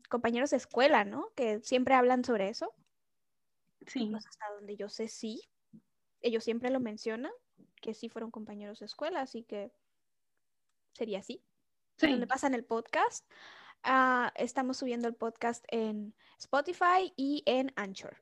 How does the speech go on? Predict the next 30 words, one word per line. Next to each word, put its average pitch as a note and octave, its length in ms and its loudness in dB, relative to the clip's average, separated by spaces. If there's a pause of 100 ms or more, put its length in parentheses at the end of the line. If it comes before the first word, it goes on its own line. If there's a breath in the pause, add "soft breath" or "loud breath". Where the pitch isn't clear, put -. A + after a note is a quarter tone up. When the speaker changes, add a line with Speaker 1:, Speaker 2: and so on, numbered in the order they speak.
Speaker 1:
Y C4+ 140 -4
también C#4+ 480 0 (140)
he C4+ 120 2
visto F#4 500 -2 (320 soft breath)
que D4 100 2
en C#4+ 60 4
las C4+ 120 0
últimas E4 360 -4
publicaciones C#4 640 0
han C#4 120 4
puesto C#4+ 300 4
links C#4 340 2
para A#3+ 540 2 (240)
personas C4 420 -4
que C4 100 -8
no A#3 120 -4
tienen B3 260 -4
Spotify A3 800 -8
o G#3+ 60 -4
algo G#3+ 160 -4
así, A3 340 -10
otros A#3 540 -8
métodos A#3 540 -6
para A3+ 260 -10
ver A3+ 160 -8
el, A#3+ 100 -12 (200)
para A#3 120 -6
escuchar A#3+ 460 -4
los G#3+ 180 -8
podcasts. - 500 -16